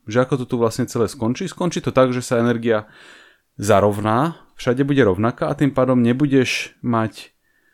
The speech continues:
rozdiel energie potrebný na to, aby si vykonal nejakú zaujímavú činnosť. Čiže keď chceš napríklad, aby sa,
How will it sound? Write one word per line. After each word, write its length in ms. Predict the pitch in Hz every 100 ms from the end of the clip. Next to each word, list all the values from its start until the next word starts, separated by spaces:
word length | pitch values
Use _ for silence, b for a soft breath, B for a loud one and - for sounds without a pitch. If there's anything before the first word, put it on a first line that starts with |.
| _ _ -
rozdiel 520 | 107 127 131 147 135
energie 460 | 113 110 117 120
potrebný 420 | - 113 117 110 110
na 140 | 101
to, 120 | 104
aby 140 | 101 98
si 140 | -
vykonal 440 | 104 104 120 107 98
nejakú 260 | 95 -
zaujímavú 400 | 101 98 98 90
činnosť. 540 | 90 - 87 82 - - b b b b
Čiže 140 | - 123
keď 120 | 151
chceš 180 | 147 147
napríklad, 440 | 131 120 123 - 113
aby 220 | 107 110
sa, 400 | - 95 87